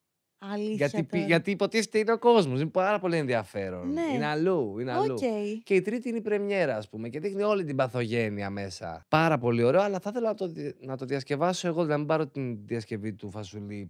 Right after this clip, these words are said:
Speaker 2: π.χ.
Speaker 1: Να κάνεις δική σου διασκευή.
Speaker 2: Δική μου, να τα φέρω εδώ και να τα κάνω.
Speaker 1: Παράσταση που θες να βγάλεις τώρα, γιατί κάτι συζητούσαμε πριν.
Speaker 2: Συζητούσαμε για μια παράσταση, την οποία εγώ ξεκίνησα. Έχω γράψει ένα έργο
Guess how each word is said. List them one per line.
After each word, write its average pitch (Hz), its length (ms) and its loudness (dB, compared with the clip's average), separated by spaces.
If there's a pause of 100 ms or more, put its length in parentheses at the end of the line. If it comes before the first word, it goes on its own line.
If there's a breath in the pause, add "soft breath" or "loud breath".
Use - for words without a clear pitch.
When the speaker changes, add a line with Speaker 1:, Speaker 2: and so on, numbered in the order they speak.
Speaker 2:
π.χ. 87 120 -16 (200)
Speaker 1:
Να 302 80 -2
κάνεις 349 300 -2
δική 311 220 -2
σου 277 120 -4
διασκευή. 156 320 0
Speaker 2:
Δική 190 300 4
μου, 208 120 0
να 202 100 2
τα 180 120 0
φέρω 196 240 4
εδώ 170 320 2
και 196 120 -4
να 190 100 0
τα 180 100 -2
κάνω. 127 360 -2
Speaker 1:
Παράσταση 302 560 6
που 277 80 -6
θες 311 140 -2
να 339 100 2
βγάλεις 320 360 4
τώρα, 294 260 8
γιατί 302 220 -2
κάτι 359 220 2
συζητούσαμε 302 680 2
πριν. 196 400 0
Speaker 2:
Συζητούσαμε 202 540 0
για 214 100 2
μια 208 140 2
παράσταση, 165 600 2
την 143 140 -2
οποία 165 180 0
εγώ 190 140 2
ξεκίνησα. 165 560 -4
Έχω 160 240 0
γράψει 170 420 0
ένα 170 140 2
έργο 127 680 4